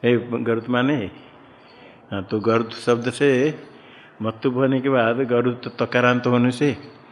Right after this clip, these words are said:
भ संज्ञा होने से, अ, त रहा, नहीं तो पद संज्ञा से द, द होकर न हो जाता। गरुत्मान तार्क्ष्य है और गरुड़ है।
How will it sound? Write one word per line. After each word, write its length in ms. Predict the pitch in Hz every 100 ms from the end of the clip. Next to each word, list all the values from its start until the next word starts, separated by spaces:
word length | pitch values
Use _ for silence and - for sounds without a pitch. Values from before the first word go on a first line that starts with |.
| - - - 98
भ 120 | 113
संज्ञा 400 | 117 123 123 117
होने 220 | 117 113
से, 340 | 113 113 120 165
अ, 60 | - - - - - - - 113 101 101 101 104 95 - - - - - - - - - - - - - _ _ _ _ _ - -
त 220 | 113 113
रहा, 440 | 123 131 117 113 110 - - - - - - - 110
नहीं 140 | 113
तो 140 | 117
पद 260 | 113 117 113
संज्ञा 360 | 117 117 117 117
से 140 | 127
द, 500 | 107 113 110 113 107
द 20 |
होकर 280 | 113 107 110
न 140 | 107 110
हो 200 | 107 101
जाता। 440 | 101 104 107 127 - - - - - - - - 110
गरुत्मान 680 | 110 110 - 110 107 110 101 - - -
तार्क्ष्य 440 | 113 110 104 - 110
है 220 | 104 104
और 540 | - 107 104 101 104
गरुड़ 300 | 104 107 101
है। 240 | 98 101